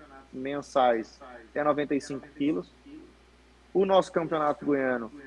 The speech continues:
a gente subdividiu ele em categorias de performance. Eu comecei o campeonato com a categoria novatos um, sênior, graduados A e graduados B.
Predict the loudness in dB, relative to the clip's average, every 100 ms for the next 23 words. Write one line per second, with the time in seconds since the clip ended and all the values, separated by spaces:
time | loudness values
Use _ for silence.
0 | -20 -20 -20 _ -4 -2 -2 -2 -2 -2
1 | -2 -2 2 6 6 6 2 -2 -6 -12
2 | -16 -18 -12 -10 2 4 4 6 6 6
3 | 4 2 4 6 6 4 -4 -14 -18 -18
4 | -20 _ _ -10 -4 -2 -2 2 2 0
5 | -2 -2 -2 -4 -4 -6 -4 -2 0 0
6 | 2 4 4 4 0 -8 -4 -2 -4 -10
7 | -20 -20 -20 _ _ _ _ _ _ -20
8 | -18 -2 0 2 0 -2 -4 -14 -20 -20
9 | -20 _ 4 8 8 10 8 8 4 6
10 | 6 6 2 2 2 2 -2 -4 -4